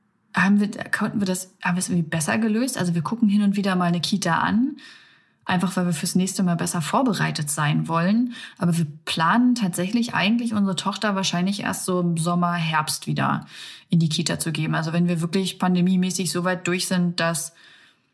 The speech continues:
die Kitas und Schulen auch wirklich wieder aufbleiben, weil es hilft mir nichts, das Kind jetzt einzugewöhnen und in einem Monat machen die Kitas wieder dicht und dann fangen wir in drei Monaten wieder von vorne an.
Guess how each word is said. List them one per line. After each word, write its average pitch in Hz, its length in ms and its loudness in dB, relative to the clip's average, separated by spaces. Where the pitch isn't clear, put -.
die 180 80 4
Kitas 185 580 0
und 175 160 2
Schulen 190 540 2
auch - 240 -2
wirklich 180 480 2
wieder 160 280 2
aufbleiben, 208 360 2
weil 170 100 0
es 156 100 -2
hilft 180 220 -2
mir 170 100 6
nichts, 180 220 2
das 175 160 -2
Kind 185 220 2
jetzt 175 180 -2
einzugewöhnen 175 640 2
und 175 100 0
in 160 120 2
einem 165 100 2
Monat 175 320 0
machen 175 200 0
die 160 100 -2
Kitas 180 380 -2
wieder 156 200 -2
dicht 170 280 -2
und 160 280 -2
dann 165 180 -2
fangen 170 260 -2
wir 214 500 -6
in 170 80 2
drei 175 200 2
Monaten 175 320 2
wieder 175 160 2
von 147 180 -6
vorne 147 320 -2
an. 196 280 -2